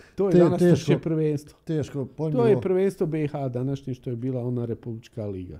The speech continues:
Speaker 1: To je to danas.
Speaker 2: Žestokih derbija je tu bilo. Nije ni počela utakmica dvorana
Speaker 1: Ma, već su
Speaker 2: nogama.
Speaker 1: derbi to-,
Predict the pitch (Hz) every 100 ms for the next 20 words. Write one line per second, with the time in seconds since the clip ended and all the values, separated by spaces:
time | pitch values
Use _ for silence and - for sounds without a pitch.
0 | - 156 127 - 120 101 95 90 _ _
1 | _ _ _ _ _ _ _ _ _ 117
2 | 135 120 104 113 123 123 98 107 104 101
3 | 117 104 120 120 104 - _ _ _ _
4 | _ _ _ _ _ 139 147 147 190 147
5 | 139 151 127 107 117 127 127 - 123 135
6 | 123 120 123 135 123 113 139 139 131 120
7 | 120